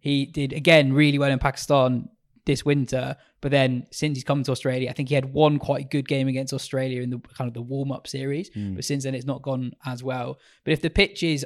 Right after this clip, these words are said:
Speaker 1: are like what we had today, I think he comes into it more because he, he kind of saw with, uh, Rizwan and Babar, like, they were much more confident playing their sweeps against the, the
Speaker 2: Hmm.
Speaker 1: spinners, and if it become, if you, if you can play your cross bat shots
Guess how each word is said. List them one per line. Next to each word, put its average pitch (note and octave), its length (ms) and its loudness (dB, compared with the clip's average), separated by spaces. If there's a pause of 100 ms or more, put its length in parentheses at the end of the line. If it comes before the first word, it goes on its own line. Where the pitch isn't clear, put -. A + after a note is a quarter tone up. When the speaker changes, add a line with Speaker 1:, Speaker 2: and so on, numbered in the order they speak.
Speaker 1:
are C#3 480 0 (180)
like C#3 500 0
what C#3 160 -6
we C#3 120 -2
had C3 200 -2
today, C3+ 680 -4 (260)
I D3+ 80 -4
think G3 240 -2
he D3+ 80 -6
comes D3 180 -2
into E3+ 240 -2
it C3 60 -6
more B2+ 360 -4
because C#3+ 180 -4
he, D3 160 -2
he E3 100 -2
kind E3+ 260 4
of C#3+ 80 0
saw D3 280 0
with, C3 400 -2 (400)
uh, B2+ 300 -4
Rizwan C3+ 440 2
and A#2+ 80 -4
Babar, C3+ 260 4
like, B2+ 200 -2
they C3+ 80 2
were C3 40 4
much C#3+ 300 2
more C3+ 120 0
confident C#3 380 -2
playing C#3+ 220 2
their C3+ 80 0
sweeps C#3+ 340 -4
against C3+ 300 -6
the, C3+ 180 -6 (120)
the D3+ 80 -2
Speaker 2:
Hmm. G#2 100 0
Speaker 1:
spinners, D3 340 0
and C3+ 320 -4 (460)
if C#3 140 -6
it C#3+ 60 -2
become, D3 420 2
if C#3+ 140 -4
you, C#3 80 -4 (260)
if C#3+ 80 -4
you C3+ 80 -4
can D3+ 80 2
play D3 180 2
your C#3 80 0
cross - 240 -2
bat - 260 0
shots - 460 -6